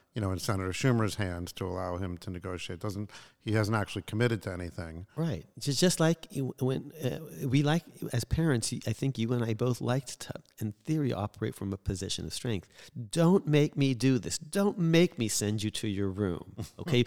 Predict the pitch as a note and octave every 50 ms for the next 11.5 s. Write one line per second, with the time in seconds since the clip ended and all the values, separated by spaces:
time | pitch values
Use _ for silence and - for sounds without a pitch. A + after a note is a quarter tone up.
0 | - - - C#3 C#3 A#2 G#2 D3 D#3+ F3+ F#3+ - D3 C3+ B2+ C3+ D3 B2+ A#2+ -
1 | - - G#2+ A2+ A2+ A#2+ - - - - - D3 D3+ E3 F3 E3+ D#3 - - F#2+
2 | E2+ F2+ G2 - F#2+ F2 - - - F2 E2+ F2 F2+ E2+ E2+ E2 D#2 D#2 F2 F#2+
3 | G2+ - G#2+ G#2+ A2+ - - G2+ F#2 - G2+ G2 F#2+ F2+ F2 F2 F2 - - -
4 | - - G2 G#2 A2 G2+ D#2+ B1+ G#1 - - - - - _ _ _ _ _ -
5 | - A#2 - - - A#2 - - A#2+ A#2+ A#2+ A#2+ B2 C3 B2+ A#2+ G#2 G2 - F2+
6 | - - - - _ _ _ _ _ _ _ _ _ - - - - - - -
7 | G2+ F#2+ F#2 F#2+ G2 F#2+ - - - _ F#2 F2+ F#2 G2+ F#2+ F#2 F#2+ - _ _
8 | _ _ _ _ - - A2 F2 - - - - - - A#2 G#2+ F#2+ G#2+ F#2+ F#2
9 | - - - G#2 F#2 F#2+ D#2+ F#2+ A2 G#2+ - - - A2+ G2 F#2 F2+ E2 C#2+ B1
10 | - - - - - - _ _ _ _ _ - E2 - - F2+ D2 D#2 F#2 -
11 | - - - - - A2 F2+ F#2 G2+